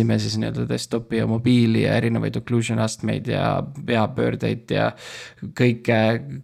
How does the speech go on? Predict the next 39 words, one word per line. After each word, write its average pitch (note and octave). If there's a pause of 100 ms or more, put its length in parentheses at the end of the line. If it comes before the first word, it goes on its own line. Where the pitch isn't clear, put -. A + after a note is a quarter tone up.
kõike, C3
kõike B2
muud B2+
kokku, B2+
eks -
ju, A2
et -
see, C3+ (100)
see C#3
on C3
täiesti C3+
omaette B2 (580)
kunst, D3
et B2
sa, A#2+ (340)
ütleme, B2
see C3+
on B2
suur C#3
töö, C3
et A2+
kui A2+
sa B2
hakkad B2
seda A#2
mudelit B2
ehitama A#2+
ja A2+
treen-, B2 (720)
kogu C3
see A#2+
data C#3
engineering, B2+
mis A2
sul A#2
on -
vaja, A2+
et A#2+
neid, A2+